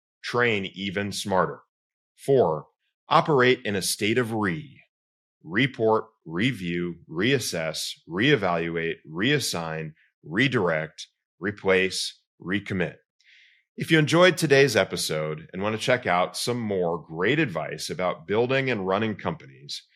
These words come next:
I can suggest a couple of other past Dadages episodes. One would be The Distance Between Success and Failure, uh, Part Two.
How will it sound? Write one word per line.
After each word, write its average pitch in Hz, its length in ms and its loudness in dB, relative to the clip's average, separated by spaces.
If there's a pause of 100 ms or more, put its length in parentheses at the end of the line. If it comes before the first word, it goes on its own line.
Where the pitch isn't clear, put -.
(380)
I 120 80 -2
can 143 160 0
suggest 131 440 2
a 123 60 -2
couple 139 420 -4
of 113 200 -2
other 107 340 0
past - 580 -8
Dadages 87 520 -4
episodes. - 760 -8 (800)
One 139 240 4
would 165 140 0
be 101 380 -2
The 90 120 -6
Distance 123 480 -2
Between 104 540 -2
Success - 580 -2
and 92 160 -2
Failure, 80 640 -2 (440)
uh, 92 200 -4
Part - 420 -2
Two. - 360 -2